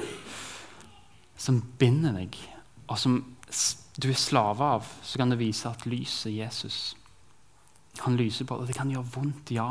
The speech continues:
når han får peke på din synd, men han gjør det for å kunne se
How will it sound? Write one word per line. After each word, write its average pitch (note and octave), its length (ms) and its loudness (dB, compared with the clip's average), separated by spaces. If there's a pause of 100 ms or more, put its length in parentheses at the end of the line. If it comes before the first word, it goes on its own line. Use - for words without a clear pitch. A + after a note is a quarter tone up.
når B2 140 2
han A2 80 -2
får B2 160 -8
peke A2+ 260 -2
på A#2 80 -2
din A2 160 0
synd, A#2+ 300 -2 (380)
men A#2 100 2
han A#2+ 180 6
gjør B2 320 6
det A2+ 80 -2
for A2+ 160 0
å A2 80 -6
kunne A2 220 2
se - 240 -2